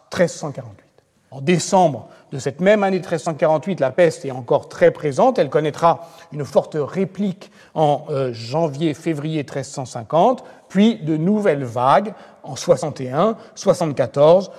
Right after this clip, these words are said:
soixante-seize, selon, euh, les données rassemblées par Jean-Noël Biraben. La déposition d'Aleiceta Paola au tribunal de Notre-Dame des Accoules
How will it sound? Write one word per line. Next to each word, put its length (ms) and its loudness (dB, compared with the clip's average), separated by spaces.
soixante-seize, 1120 0
selon, 460 -2
euh, 140 4
les 140 -6
données 280 -4
rassemblées 400 -2
par 180 0
Jean-Noël 420 2
Biraben. 540 -8
La 160 6
déposition 840 -2
d'Aleiceta 680 2
Paola 760 2
au 80 -8
tribunal 580 2
de 80 -8
Notre-Dame 460 2
des 180 -4
Accoules 400 2